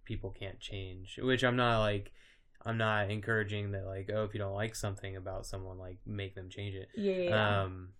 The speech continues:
Speaker 1: but, like, I, I can see, I think I can see what you're saying, that, like, their personality is their personality, like, their mannerisms are
Speaker 2: I,
Speaker 1: there.
Speaker 2: I think to give a little caveat to what I was saying, I don't
Speaker 1: Caveat.
Speaker 2: mean a ca-, a caveat. I don't mean that,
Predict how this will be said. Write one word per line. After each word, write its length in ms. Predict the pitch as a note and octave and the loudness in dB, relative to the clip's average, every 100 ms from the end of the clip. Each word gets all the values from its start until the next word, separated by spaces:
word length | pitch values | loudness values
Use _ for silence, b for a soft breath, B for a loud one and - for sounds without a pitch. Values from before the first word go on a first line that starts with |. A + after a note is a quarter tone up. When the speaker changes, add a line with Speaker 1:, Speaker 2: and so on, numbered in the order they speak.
| - _ - | -20 _ -10
Speaker 1:
but, 280 | A2+ A#2 A2 | -2 2 4
like, 260 | G#2 G2+ | 4 2
I, 240 | B2+ C3 C3+ | 6 8 8
I 40 | |
can 140 | B2 C3 | 6 2
see, 340 | D3+ D3 B2+ A2+ - | 4 4 4 0 -2
I 120 | A2+ | 0
think 140 | A#2+ B2+ | 2 4
I 60 | B2 | 4
can 100 | A2+ | 2
see 100 | B2 | 0
what 60 | |
you're 100 | A2+ | 0
saying, 260 | A2 A#2 A2 | 0 0 0
that, 80 | G#2 | 0
like, 260 | G#2 G2 - b b b - | 0 -2 -6 b b b -8
their 200 | A2 A#2 | 2 4
personality 920 | G#2 A#2 G#2+ G#2 G2 G2 G2+ G#2+ G#2+ G#2+ | 4 2 0 -2 -4 -4 -4 -2 -4 -4
is 300 | G#2 G2+ G2+ | -4 -6 -6
their 560 | G#2+ G2+ G2+ G2+ G2 G2 | -4 -2 -2 -4 -6 -8
personality, 480 | - G#2 G2+ G2+ G2+ | -8 -8 -6 -4 -4
like, 100 | G2+ | -4
their 100 | G2+ | -4
mannerisms 640 | G2+ G2+ G2 G2 G2+ G2 | -4 -4 -6 -6 -6 -8
are 280 | G2 F#2+ F#2+ - - | -8 -8 -10 -4 4
Speaker 2:
I, 100 | C#4+ | 4
Speaker 1:
there. 360 | - B2 C3 - | 4 -4 -2 4
Speaker 2:
I 80 | C4+ | 4
think 280 | D4+ F4 | 4 -6
to 120 | - F#4+ | -6 -4
give 140 | D4 | 0
a 40 | |
little 320 | B3 G#3 G#3 - - - | 2 4 2 -2 -14 -12
caveat 720 | - D#3 D#3 D#3 F#2+ - - | -2 0 0 0 0 0 -2
to 100 | E3 | -4
what 180 | D#3+ D3+ | -2 0
I 100 | D3 | 0
was 140 | D#3 | -2
saying, 280 | D#3 D#3+ - | -2 -4 0
I 140 | - G3 | 6 8
don't 140 | A#3+ | 6
Speaker 1:
Caveat. 220 | A#3 G3+ F#3 | 4 0 0
Speaker 2:
mean 160 | F3 - | -8 -10
a 80 | - | -10
ca-, 280 | - E3+ - | -6 -6 -4
a 80 | E3 | -6
caveat. 420 | F3 D#3+ D#3 D3+ B B B B - | -6 -8 -8 -10 B B B B 6
I 80 | A3 | 8
don't 180 | B3 A#3+ | 8 6
mean 200 | A#3+ A3 | 0 2
that, 360 | F3 D#3+ D#3 | 4 4 0